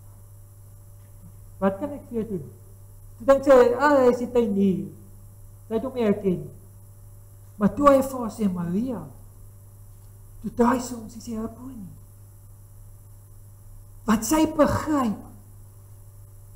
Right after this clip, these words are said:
dis die een wat die verlossing bring. Dis die een wat die redding bring.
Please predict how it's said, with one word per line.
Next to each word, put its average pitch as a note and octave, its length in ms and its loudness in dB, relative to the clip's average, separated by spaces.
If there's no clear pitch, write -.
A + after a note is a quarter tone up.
dis B3 340 0
die C4+ 180 -8
een A3 400 -6
wat G#3 160 -2
die - 80 -8
verlossing A#3 720 0
bring. E3+ 180 -8
Dis D4 240 6
die D4 180 0
een B3+ 280 0
wat G#3 200 2
die G3+ 200 4
redding A#3 440 4
bring. E3+ 200 -8